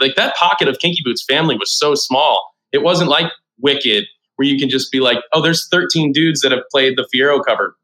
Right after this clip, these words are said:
Bring 'em in." You know, there was, like, it was me. So they called me up, and, you know, to make your debut without, like, auditioning, I mean, you auditioned for the tour, but I remember I was moving my car, and my agent called me, and I was like, "Holy shit." <laughs> If I could say that.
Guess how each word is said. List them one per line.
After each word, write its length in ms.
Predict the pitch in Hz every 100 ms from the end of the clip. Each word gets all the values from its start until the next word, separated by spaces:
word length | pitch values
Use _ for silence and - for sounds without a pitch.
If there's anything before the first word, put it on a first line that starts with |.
| -
Bring 180 | 127
'em 80 | 127
in." 300 | 131 123 90 -
You 80 | 113
know, 100 | 113
there 100 | 123
was, 140 | 123
like, 140 | 127 110 - _
it 60 | 131
was 120 | 131
me. 300 | 175 160 - - _ _ _ _ -
So 320 | 147 131 120
they 100 | 117
called 300 | 113 123 131
me 140 | 135
up, 260 | 135 139 -
and, 220 | 117 110 - _ _ -
you 60 |
know, 100 | 147
to 100 | 147
make 200 | 151 165
your 120 | 165
debut 420 | 143 139 123 147 151
without, 400 | 143 131 127 127
like, 140 | 117
auditioning, 580 | 113 104 120 123 117 107
I 40 | 120
mean, 160 | 117
you 80 | 117
auditioned 360 | 107 110 - 104
for 60 | 98
the 80 | 98
tour, 240 | 123 110
but 160 | 104 - _ _ _ _
I 60 | 123
remember 240 | 135 143
I 40 | 139
was 200 | 127 123
moving 340 | 123 156 147
my 160 | 135 117
car, 340 | - 131 123
and 100 | 107
my 100 | 101
agent 280 | 107 120 104
called 240 | 107 101 95
me, 60 |
and 60 | 92
I 40 |
was 80 | 95
like, 120 | - _ _ _ _
"Holy 480 | 165 170 120 92 -
shit." 520 | - - - 190 - - - -
<laughs> 800 | 254 302 277 277 277 240 233 214 - - _ - - -
If 140 | 151
I 60 | 165
could 200 | - -
say 220 | 170 165
that. 240 | 139 98